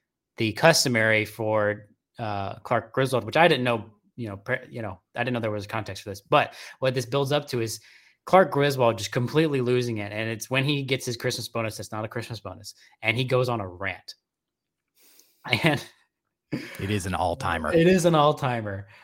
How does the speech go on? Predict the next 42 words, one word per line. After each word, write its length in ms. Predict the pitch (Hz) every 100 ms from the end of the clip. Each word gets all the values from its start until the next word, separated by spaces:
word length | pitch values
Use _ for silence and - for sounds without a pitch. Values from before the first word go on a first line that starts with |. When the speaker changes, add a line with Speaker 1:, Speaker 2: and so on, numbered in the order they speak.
| - -
Speaker 1:
Um, 840 | 127 127 127 123 117 120 120 120 - _ _ _ _ _ _ _ -
hey, 140 | 131 139
but 280 | 143 123
the, 140 | 135 147
the, 140 | 139
the 420 | 127 120 135 127 110
basics 380 | 165 226 175
of 80 | 139
the 80 | 113
rant 300 | 123 151 151
is 140 | 120 117
he 120 | 143
wants 300 | 127 143 -
to 60 | 127
bring 260 | 131 135
his 140 | 120 101
boss 680 | 117 131 143 123 - - - _ _ _ _
here 520 | - 147 143 107 95 - _ _ -
and 160 | 123 117
basically 420 | 131 135 - 131
call 260 | - 127
him 100 | 120
all 260 | 117 120 139
kinds 340 | 143 139 139 117
of 180 | 110 101 120
very 300 | 131 135 131
colorful 720 | - 131 127 123 127 120 113
and 280 | 107 110
imaginative 880 | 117 117 117 117 117 123 120 117 110 - _ -
names 520 | 120 120 120 120 110
and, 280 | 107 104 113 -
and 280 | 110 104 104
insults. 600 | 113 110 110 101 - - _ _ _ _ _ -
<laughs> 560 | - - 135 - - -
One 200 | 135 -
of 80 | 165
my 160 | 147 143
favorite 400 | 139 139 135 135
things 220 | 131 120
about 320 | 104 117 120
this 260 | 120 117 -
was, 340 | 107 98